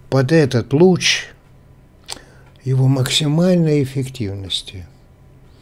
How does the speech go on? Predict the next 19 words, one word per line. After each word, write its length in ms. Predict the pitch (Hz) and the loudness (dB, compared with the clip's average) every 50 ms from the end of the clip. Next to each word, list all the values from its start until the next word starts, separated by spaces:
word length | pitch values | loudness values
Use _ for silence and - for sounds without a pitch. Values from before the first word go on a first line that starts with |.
| - - - - - - - - - - - - _ _ - - - - - - - - - - - - | -20 -20 -20 -20 -20 -20 -20 -20 -20 -20 -20 -20 _ _ -20 -20 -20 -20 -20 -20 -20 -20 -20 -20 -20 -20
И 220 | - - - 139 | -12 -6 -2 0
он 220 | 147 160 170 170 170 | 2 2 2 4 6
там 200 | 180 175 165 165 | 6 6 6 8
может 300 | 165 160 147 135 139 131 | 6 6 6 4 2 2
сделать 420 | 117 120 127 127 123 117 104 - | 2 4 4 4 4 2 0 -2
этот 380 | 113 104 - - 107 98 - - | -6 -6 -6 -8 -10 -10 -10 -16
неповторимый 960 | 107 90 107 107 104 104 104 - - 101 - - 110 107 98 101 95 95 95 | -16 -14 -14 -12 -12 -12 -10 -10 -10 -10 -8 -8 -8 -6 -6 -6 -6 -8 -10
мазок. 540 | 95 95 95 95 85 95 95 92 - - - - - - - _ _ - - - - - - - - - - - - - - | -10 -12 -12 -14 -14 -14 -16 -16 -18 -20 -20 -20 -20 -20 -20 _ _ -20 -20 -20 -20 -20 -20 -20 -20 -20 -20 -20 -18 -8 -4
Я 120 | 139 135 | -2 0
хочу 340 | 127 135 165 - - 151 131 | 0 0 -2 -2 -4 -4 -2
тайну 400 | 131 151 143 117 107 101 98 95 | 0 2 2 2 2 0 -4 -6
эту 340 | 95 95 95 - - - 98 | -8 -10 -12 -12 -12 -12 -12
раскрыть. 640 | 98 104 98 - - - 110 107 101 - - - - - - - - - - - - - - - - - - - - - | -12 -10 -12 -12 -12 -14 -14 -14 -14 -16 -18 -20 -20 -20 -20 -20 -20 -20 -20 -20 -20 -20 -20 -20 -20 -20 -20 -20 -16 -8
Я 140 | - 120 117 | -4 -4 -4
хочу 380 | - - 131 127 - 143 135 120 | -2 -2 -2 -2 0 0 0 0
в 60 | 117 | 0
этой 260 | 117 110 - 120 113 | -2 -4 -4 -4 -2
райской 380 | 113 120 120 - - - 110 110 | -2 -2 -2 -4 -6 -8 -8 -6
группе, 520 | 120 143 175 170 175 - 123 107 101 - | -4 -2 -4 -4 -4 -4 -4 -4 -6 -8